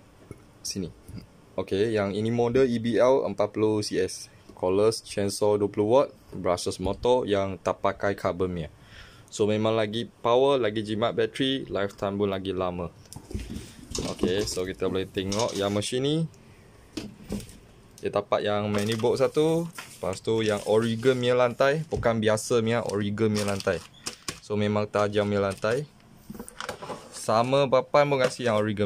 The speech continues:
punya. So memang ini semua kualiti punya lah. Ha, kita boleh tengok yang papan dia.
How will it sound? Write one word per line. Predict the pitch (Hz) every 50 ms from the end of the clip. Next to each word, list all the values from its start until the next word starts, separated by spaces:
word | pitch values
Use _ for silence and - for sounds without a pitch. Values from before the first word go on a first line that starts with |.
| 98 95
punya. | 87 85 - - - - - -
So | - - 98
memang | 98 98 98 101 104 104 104 104 104
ini | 101 101 104 101
semua | 104 101 101 101
kualiti | - - 104 101 101 101 101 - - 110 107 104
punya | 101 101 98 92
lah. | 85 - - - - - - - - - - - - - - - - - - - -
Ha, | 85 92
kita | 80 - 92
boleh | 92 92 92 92 -
tengok | 98 95 98 98 110 113 - - - - - - - - - - - - - - - - - - - - - - - - - - - - - - - - - - -
yang | - 82 85 -
papan | 90 90 - - - - 98 98 98
dia. | 98 101 104 107 110 110